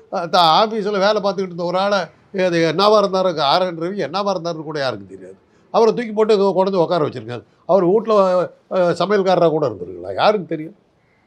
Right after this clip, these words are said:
யாரை வேணாலும் போடுற மாதிரி தானே. கவர்னர் போஸ்ட்டுங்கிறது அப்படி தானே இருக்குது. அதுக்குன்னு ஒரு எக்ஸாம் இல்ல, அதுக்குன்னு ஒரு தேர்வு குழு இல்ல. என் மனசுல யார் படுறாங்க, அந்த நேரத்துல யார் வந்து, இனி அது அந்த ஊருக்கு போய் கவர்னர் ஆயிடுறாரு. அப்படி தான் நான் பயன் பண்ணிட்டு இருக்கேன். What is the eligibility for the gov-,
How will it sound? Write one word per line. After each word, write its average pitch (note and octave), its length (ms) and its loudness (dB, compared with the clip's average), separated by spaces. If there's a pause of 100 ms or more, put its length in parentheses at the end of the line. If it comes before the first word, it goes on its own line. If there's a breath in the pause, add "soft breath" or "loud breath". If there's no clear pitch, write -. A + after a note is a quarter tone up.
(600)
யாரை G3 280 4
வேணாலும் G#3+ 300 2
போடுற F3+ 220 2
மாதிரி E3+ 160 0
தானே. D#3+ 200 2
கவர்னர் F#3 380 2
போஸ்ட்டுங்கிறது G3+ 500 -2
அப்படி F3 200 0
தானே C3+ 200 0
இருக்குது. G2 400 -10 (220)
அதுக்குன்னு E3 420 0
ஒரு D3 160 2
எக்ஸாம் C#3 360 0
இல்ல, B2+ 240 -2
அதுக்குன்னு D#3 400 -2
ஒரு C3+ 320 -6 (220 soft breath)
தேர்வு D#3 320 4
குழு C3 260 -2
இல்ல. D#3+ 320 -2 (680 soft breath)
என் G2+ 260 -6
மனசுல F#3 340 2
யார் E3 240 4
படுறாங்க, E3+ 240 0
அந்த D3 200 0
நேரத்துல F3 320 0
யார் E3 200 4
வந்து, D#3+ 340 -6 (140)
இனி F#3 160 -4
அது E3+ 260 2
அந்த E3+ 180 -2
ஊருக்கு F3 180 -2
போய் F3+ 120 -4
கவர்னர் D#3 360 -2
ஆயிடுறாரு. B2+ 180 -2
அப்படி A#2+ 240 -4
தான் A3 100 -4
நான் G3 140 -2
பயன் C#3+ 200 -4
பண்ணிட்டு F#2 360 -16
இருக்கேன். G2 280 -14
What F#3 160 -2
is G#3 140 -8
the E3+ 180 0
eligibility G3+ 480 -6
for F3 180 -2
the E3+ 60 -2
gov-, D3 280 0